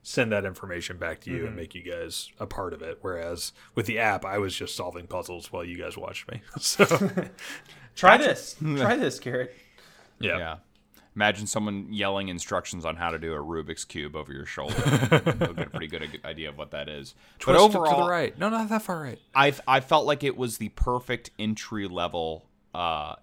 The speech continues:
Speaker 3: entry level escape room game. It
Speaker 1: Yep.
Speaker 3: is. Uh, does anyone else hear that in the background? Is there someone?
Speaker 1: Hold on. Yeah, I think we're good.
Speaker 3: Yeah. Um,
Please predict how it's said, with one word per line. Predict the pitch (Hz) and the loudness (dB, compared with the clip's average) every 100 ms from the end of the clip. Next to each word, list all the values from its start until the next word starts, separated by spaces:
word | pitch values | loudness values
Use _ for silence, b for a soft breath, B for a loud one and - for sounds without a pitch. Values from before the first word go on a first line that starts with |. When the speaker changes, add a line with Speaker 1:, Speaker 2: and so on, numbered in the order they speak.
| - | -6
Speaker 3:
entry | 110 - 107 | -6 -4 -6
level | 95 90 85 | -4 -4 -4
escape | 73 - 92 85 | -6 -8 -10 -10
room | 90 | -12
game. | 85 85 90 - _ _ _ _ _ - | -10 -12 -12 -18 _ _ _ _ _ -4
It | 101 | 0
Speaker 1:
Yep. | 101 | 0
Speaker 3:
is. | 90 - - _ | -2 -8 -12 _
Uh, | 92 90 87 87 | 2 4 2 0
does | 90 - 117 | -6 -12 -8
anyone | 139 131 | -4 -4
else | 131 | -4
hear | 131 123 | -6 -6
that | 123 - | -8 -10
in | |
the | 110 | -10
background? | 104 - 120 120 | -10 -10 -14 -14
Is | - | -14
there | 101 | -12
someone? | - 104 104 104 _ _ _ _ | -10 -10 -12 -16 _ _ _ _
Speaker 1:
Hold | 104 90 | -8 -8
on. | 98 _ _ _ - - _ _ _ _ _ _ _ _ _ _ _ _ _ _ _ _ _ _ _ _ _ _ _ _ _ _ _ _ _ _ _ _ _ _ _ _ _ - - - _ - | -10 _ _ _ -20 -20 _ _ _ _ _ _ _ _ _ _ _ _ _ _ _ _ _ _ _ _ _ _ _ _ _ _ _ _ _ _ _ _ _ _ _ _ _ -20 -20 -20 _ -20
Yeah, | |
I | - _ - | -20 _ -20
think | 104 | -16
we're | 90 | -12
good. | 101 - _ - | -12 -14 _ -14
Speaker 3:
Yeah. | 95 b b b b _ - | -14 b b b b _ 0
Um, | 113 113 110 107 | 2 2 0 -4